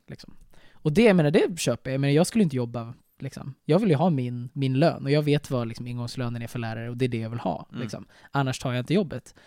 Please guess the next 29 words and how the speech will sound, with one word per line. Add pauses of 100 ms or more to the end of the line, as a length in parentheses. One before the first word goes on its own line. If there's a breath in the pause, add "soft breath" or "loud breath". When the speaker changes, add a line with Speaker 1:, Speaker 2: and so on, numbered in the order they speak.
(120 soft breath)
Speaker 1:
Så
jag
förstår
ju
den
grejen,
jag
tycker
inte
att
det
är
så
konstigt. (880 soft breath)
Men
det
har
också
fått
mig
att
tänka
just
med,
liksom,
musiker
eller
artister
överlag.